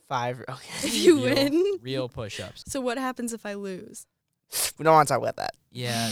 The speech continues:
Speaker 2: <laughs>
Speaker 3: that, we don't wanna scare anyone from coming on the show.
Speaker 2: Uh, oh.
Speaker 3: So,
Speaker 2: Okay.
Speaker 3: but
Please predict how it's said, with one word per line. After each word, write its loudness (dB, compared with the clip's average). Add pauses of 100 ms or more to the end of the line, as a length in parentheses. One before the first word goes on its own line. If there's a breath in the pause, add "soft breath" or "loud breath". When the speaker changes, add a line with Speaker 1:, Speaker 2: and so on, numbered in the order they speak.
(120)
Speaker 2:
<laughs> -16
Speaker 3:
that, -8 (280)
we -8
don't -2
wanna -6
scare -6
anyone -10
from -16
coming -12
on -12
the -16
show. -14 (200)
Speaker 2:
Uh, -12 (220)
oh. -14
Speaker 3:
So, -12 (120)
Speaker 2:
Okay. -20 (160)
Speaker 3:
but -18